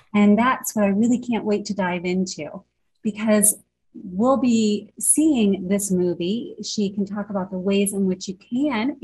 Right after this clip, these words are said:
get your hands on a copy and actually see it, and what she plans to do now that she's released this amazing film. So, Stephanie, thank you for being here.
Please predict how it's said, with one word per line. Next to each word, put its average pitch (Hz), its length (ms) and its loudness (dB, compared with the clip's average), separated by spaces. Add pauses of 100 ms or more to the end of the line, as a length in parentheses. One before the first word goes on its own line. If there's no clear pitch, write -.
get 202 160 -4
your 196 140 -4
hands 190 320 -2
on 180 160 -4
a 170 60 -6
copy 202 560 -6
and 185 200 -2
actually 185 460 -8
see 262 380 -4
it, 175 240 -6 (340)
and 233 180 4
what 254 280 -2
she 262 160 -4
plans 226 560 0 (140)
to 208 120 -8 (160)
do 214 540 -2 (240)
now 202 260 2
that 190 160 -2
she's 190 380 -2 (100)
released 185 720 -8
this 180 300 -6
amazing 180 840 -2
film. 160 420 -12 (440)
So, 233 160 0
Stephanie, 254 640 -2
thank 277 240 0
you 262 140 -6
for 247 120 -4
being 254 420 -2
here. 262 380 -6